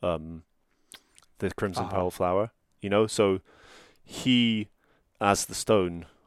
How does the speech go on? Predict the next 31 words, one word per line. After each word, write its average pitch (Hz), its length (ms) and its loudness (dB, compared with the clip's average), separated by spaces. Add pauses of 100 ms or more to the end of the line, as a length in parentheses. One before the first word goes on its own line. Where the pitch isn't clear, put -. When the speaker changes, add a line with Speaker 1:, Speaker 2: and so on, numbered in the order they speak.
Speaker 1:
watered 101 460 0
the 92 80 -8
flower, 85 380 0
keeping 92 320 -14
her 90 180 -6
alive 82 580 -4 (560)
with 95 240 -4
this - 280 -6 (240)
kind 87 160 -8
of - 160 -16 (140)
magical 95 420 -4
Speaker 2:
Mm-hmm. 104 80 -8
Speaker 1:
sweet 95 320 -10
dew. 85 300 -8 (760)
And 90 480 -2 (480)
then 101 160 -2
she, 104 460 0
in 98 160 -4
return, 87 640 -2 (260)
like, - 300 -4 (100)
came 98 260 -2
down 87 300 2
to 92 200 -4
earth 90 260 2
with 95 140 -10
him 87 180 -4
and 85 200 -10 (100)
was, 98 260 -4
like, 85 240 -6 (720)
made 92 300 -2
flesh, 80 560 -4